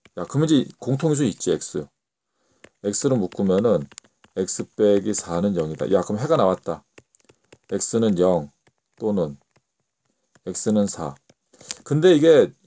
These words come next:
영이 돼, X가 영이 될 수가 없겠지. X 영이 돼버리면은 영 집어넣으면은 마이너스 일, 영, 일이잖아.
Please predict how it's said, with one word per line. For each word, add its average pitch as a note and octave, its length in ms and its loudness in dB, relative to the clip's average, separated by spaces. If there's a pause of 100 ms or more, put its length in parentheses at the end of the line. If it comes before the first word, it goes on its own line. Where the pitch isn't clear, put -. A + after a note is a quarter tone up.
(100)
영이 D3 340 4
돼, B2+ 180 0
X가 F3+ 400 2
영이 C3 200 6
될 D3 120 2
수가 E3+ 240 0
없겠지. A#2 380 -2
X A#2+ 220 2
영이 A#2 220 6
돼버리면은 A2 680 2
영 G#2+ 180 4
집어넣으면은 A#2 600 2
마이너스 G2+ 540 2
일, G2 280 0
영, F2 220 2
일이잖아. G2+ 540 -6